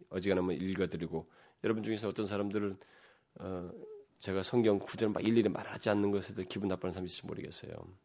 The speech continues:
음? 그 제가 어디 가서는 그 집회 가서도 그런 얘기도 했고 아마 호주에서 설교한 거듭남 시리즈는 그런 얘기를 이유를 다 했는데 우리 교회에서는 그런 얘기를 안 했는지 모르겠습니다만은 아마 했을 거예요. 몇 번 했는 것 같은데 지하에 있을 때. 그래서 제가 구절을 얘기하지 않는 것은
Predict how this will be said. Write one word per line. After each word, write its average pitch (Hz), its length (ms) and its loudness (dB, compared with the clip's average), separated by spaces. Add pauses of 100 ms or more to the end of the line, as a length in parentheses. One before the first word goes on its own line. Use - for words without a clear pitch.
음? 180 80 2 (600)
그 90 100 -10
제가 92 220 0
어디 90 140 0
가서는 90 340 0
그 85 140 -8
집회 - 220 -4
가서도 87 220 0
그런 87 200 0
얘기도 82 200 0
했고 90 520 -6 (560)
아마 85 300 -2 (800)
호주에서 101 340 0
설교한 90 600 0
거듭남 90 380 0
시리즈는 87 480 -4
그런 92 280 0
얘기를 80 240 -4
이유를 82 260 -2
다 - 140 -10
했는데 90 300 -4
우리 90 160 -2
교회에서는 87 240 -4
그런 87 180 -6
얘기를 82 180 -4
안 73 80 -8
했는지 90 280 -2
모르겠습니다만은 - 760 -10 (160)
아마 90 140 -12
했을 104 260 -10
거예요. - 240 -14 (580)
몇 85 160 -12
번 - 140 -12
했는 90 200 -10
것 - 120 -12
같은데 - 320 -20 (320)
지하에 - 260 -8
있을 - 220 -8
때. 147 220 -12 (760)
그래서 117 140 -2
제가 131 140 2
구절을 113 380 -2
얘기하지 90 360 -6
않는 80 200 -6
것은 95 380 -4